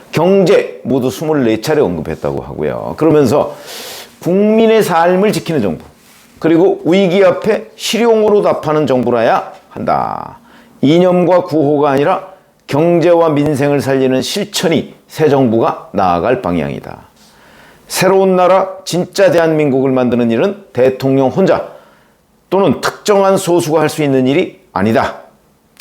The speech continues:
경제와 민생을 살리는데 여야가 따로 있을 수 없다. 이번 추경안은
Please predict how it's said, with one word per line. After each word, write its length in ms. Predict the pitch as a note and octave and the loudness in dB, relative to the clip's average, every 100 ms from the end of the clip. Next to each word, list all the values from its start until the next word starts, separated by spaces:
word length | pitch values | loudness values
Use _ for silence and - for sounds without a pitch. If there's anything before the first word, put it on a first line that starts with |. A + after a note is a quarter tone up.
| - | -6
경제와 500 | A#2+ C3+ C#3 C#3+ C#3 | 0 2 4 4 2
민생을 420 | C#3 C3 C3 C3 | 2 0 0 0
살리는데 680 | B2+ B2+ B2 A#2+ F3 - - A#2 | 0 0 0 0 -2 -4 -8 0
여야가 760 | A#2+ C#3 D3 C3+ E3 - - | 2 4 4 2 0 -2 -8
따로 260 | - C3+ C3 | -4 0 0
있을 260 | B2+ - A2 | -2 -4 -6
수 120 | - | -2
없다. 280 | D3+ - - - _ _ - | -2 -2 -10 -10 _ _ -2
이번 340 | C#3+ D#3+ D#3+ | 2 2 0
추경안은 520 | - - D#3 C#3 A#2+ | -2 -2 0 0 -2